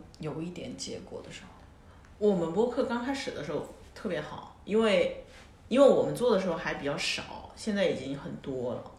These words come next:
Speaker 1: 啊。
Speaker 2: 我们是一，一年多以前嘛，所以其实就有两期上了那个推荐嘛，就是小宇宙有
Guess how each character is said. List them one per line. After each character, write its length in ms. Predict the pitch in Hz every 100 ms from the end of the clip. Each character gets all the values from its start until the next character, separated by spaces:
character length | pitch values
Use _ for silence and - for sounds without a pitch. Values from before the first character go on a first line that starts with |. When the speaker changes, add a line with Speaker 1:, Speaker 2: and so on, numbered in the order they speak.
| -
Speaker 1:
啊。 120 | 165
Speaker 2:
我 60 | 165
们 100 | 175
是 60 |
一， 140 | 214 202 -
一 80 | 208
年 200 | 165 170
多 120 | 175
以 80 | 165
前 200 | - 120
嘛， 140 | -
所 140 | -
以 40 | 185
其 160 | -
实 160 | 190 170
就 140 | 190
有 140 | 165 151
两 180 | 151 - 117
期 320 | - - 135
上 260 | 143 156 147
了 180 | - - - - -
那 180 | 160 151
个 140 | - -
推 240 | - 185 170
荐 220 | 190 156
嘛， 200 | 113 - -
就 120 | 147
是 120 | 147
小 280 | 143 139 147
宇 40 |
宙 140 | 147 151
有 160 | 139